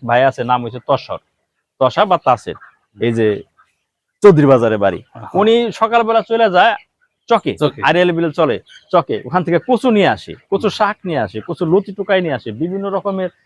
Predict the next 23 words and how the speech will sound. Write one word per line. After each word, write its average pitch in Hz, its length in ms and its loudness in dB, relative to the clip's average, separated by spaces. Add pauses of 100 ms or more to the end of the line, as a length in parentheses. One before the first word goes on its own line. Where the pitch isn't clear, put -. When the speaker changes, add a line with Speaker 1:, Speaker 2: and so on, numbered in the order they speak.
(140)
Speaker 1:
এ, 135 80 -2
কলমি 208 360 2
শাক, 131 280 2 (440)
এই 160 320 4
সেচি 220 320 0
শাক, 135 260 0
এগুলি 196 280 0
টুকায় 226 400 2
না 196 80 -2
উনি 202 160 -2
প্রতিদিন 311 380 -2
পাঁচশো - 260 -2
টাকার 240 200 2
নিচে 233 200 2
Speaker 2:
পাঁচশো 226 80 4
Speaker 1:
ওনার 202 120 2
Speaker 2:
টাকার 110 120 -8
নিচে - 180 -20 (140)
বাসায় 240 120 2
Speaker 1:
ইন-, 208 140 4
Speaker 2:
যায়। 196 160 -12
Speaker 1:
ইনকাম 175 300 8
আছে। 107 240 -2